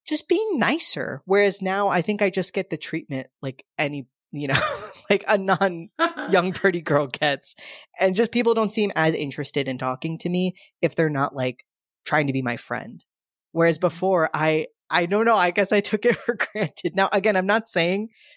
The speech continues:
Speaker 1: that that was nice, 'cause sometimes that was followed by harassment, but I just do think that's interesting. So that's
Speaker 2: Mm-hmm.
Speaker 1: my view of pretty privilege, is I do feel like people might be nicer to you, but the cons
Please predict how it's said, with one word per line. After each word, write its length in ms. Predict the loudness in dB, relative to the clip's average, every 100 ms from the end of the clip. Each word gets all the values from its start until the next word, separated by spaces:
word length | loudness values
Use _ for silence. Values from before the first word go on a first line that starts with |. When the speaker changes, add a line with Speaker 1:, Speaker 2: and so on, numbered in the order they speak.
| -2
Speaker 1:
that 120 | 2
that 180 | 2 2
was 180 | -2 -2
nice, 480 | -2 -2 -2 -6 -2
'cause 240 | -2 -2 -6
sometimes 520 | -4 -2 0 0 0
that 120 | 0
was 160 | -2 0
followed 400 | -2 0 -2 2
by 300 | 4 4 0 -8 _
harassment, 720 | -2 0 0 0 2 2 2 _ _ _ 0
but 100 | 0
I 60 |
just 200 | 0 -4
do 100 | -6
think 200 | -6 -8
that's 180 | -8 -10
interesting. 540 | -14 -16 -14 -12 -14 -16 _ _ _ _ -8
So 120 | 0
that's 180 | 2 2
Speaker 2:
Mm-hmm. 60 | 2
Speaker 1:
my 120 | 2
view 180 | 0 -2
of 160 | -2
pretty 240 | -6 -6 -8
privilege, 600 | -6 -6 -6 -12 -12 -8
is 180 | 0 2
I 120 | 2
do 180 | 4 2
feel 260 | 2 -2 0
like 340 | 0 -2 -4 _ _ _
people 220 | -2 0
might 260 | 2 0 0
be 120 | -2
nicer 400 | -2 -2 0 -2
to 160 | -2 -4
you, 300 | -2 -2 -4 _ _ _ -4
but 140 | -2 0
the 80 |
cons 720 | 0 2 2 2 0 -2 -4